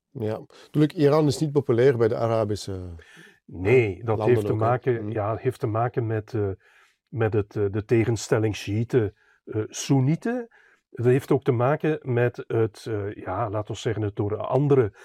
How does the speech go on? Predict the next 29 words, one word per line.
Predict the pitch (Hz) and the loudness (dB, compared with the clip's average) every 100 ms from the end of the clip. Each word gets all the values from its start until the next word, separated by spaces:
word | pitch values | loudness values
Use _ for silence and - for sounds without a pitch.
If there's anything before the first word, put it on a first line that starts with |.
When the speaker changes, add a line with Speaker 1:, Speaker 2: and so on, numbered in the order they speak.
| - - | -20 -6
Speaker 2:
Arabische | 98 98 110 147 151 - 147 | -2 2 2 2 -2 -4 0
landen. | 127 110 101 104 | 2 2 0 2
Nooit | 135 147 | 2 2
vergeten | - 104 120 139 123 | -2 0 2 2 2
dat | 113 101 | 0 2
Iran | 104 113 127 123 98 - - _ | 2 2 0 -2 -6 -14 -20 _
geen | - 147 156 | -2 0 0
Arabisch | - 104 110 156 156 123 | 0 0 2 2 0 -2
land | 113 101 104 | 0 0 -2
is. | - 160 - - | -2 -2 -4 0
Speaker 1:
Persen, | 113 110 151 | 0 2 0
hè? | 120 160 | 0 -2
Speaker 2:
Het | 113 | -4
Speaker 1:
Ja. | 107 | -2
Speaker 2:
zijn | 117 92 | -2 0
Persen, | 117 123 139 226 294 _ | 0 2 0 -6 -10 _
hè? | 127 220 - _ - - - - - | -6 -6 -10 _ -20 -20 -20 -20 -4
Ehm, | 135 113 113 113 120 - | 0 2 0 -2 -8 -10
dat | 113 139 147 | 0 0 0
die, | 139 127 139 - | -2 -2 -2 0
eh, | 117 117 | 0 0
Iraniërs | - 123 110 127 180 180 190 - - - | 2 2 4 2 2 0 0 -4 -14 -4
toch | 170 160 | -2 2
wel | 156 160 151 | 2 2 0
bijzonder, | 120 120 110 147 147 143 139 | -2 -2 2 2 4 0 0
laten | - 123 135 | 0 0 0
we | - | -2
zeggen, | 120 117 | -4 0
imperialistisch | 131 120 113 104 135 - 139 - - | 0 0 2 2 0 -2 -4 -4 -10